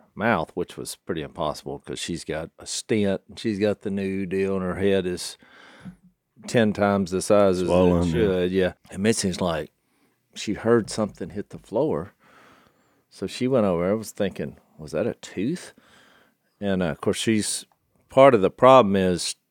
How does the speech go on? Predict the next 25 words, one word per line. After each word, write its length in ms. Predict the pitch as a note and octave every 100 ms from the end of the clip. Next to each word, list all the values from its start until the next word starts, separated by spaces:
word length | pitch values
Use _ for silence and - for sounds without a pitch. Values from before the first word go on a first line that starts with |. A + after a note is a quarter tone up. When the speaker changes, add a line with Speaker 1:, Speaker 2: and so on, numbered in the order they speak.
| -
Speaker 1:
also 720 | A2 A#2+ - E2 E2 E2 F#2 _
is, 500 | F#2 F2+ F2 E2 - _ -
and 140 | F#2+
the 60 | F2
reason 360 | F#2 G2 F2+ E2
she 160 | -
had 180 | F2 D#2+
such 240 | E2+ D#2
a 40 | D#2+
difficult 460 | D#2 C#2+ - C#2
time. 340 | - G2 E2+ D2+
So 120 | -
your 320 | E2 E2+ F2 E2
mouth 400 | F2 G#2+ G2+ -
is 160 | D#2
open. 500 | F2+ F2 - E2 E2 _ _ _ - _ _ _ _ _ _ _
They're 300 | - E2 D#2+
operating, 680 | F2+ F#2 - F2 F2 E2+ E2
they're 140 | D#2+ C#2+
cutting, 540 | - F#2+ F2 F2 E2
they're 160 | D2+ C#2+
putting 420 | - G#2 F#2 F2+
in 240 | F2 E2 D#2+
metal, 460 | E2+ E2+ E2 E2
they're, 300 | D#2+ D#2 D2+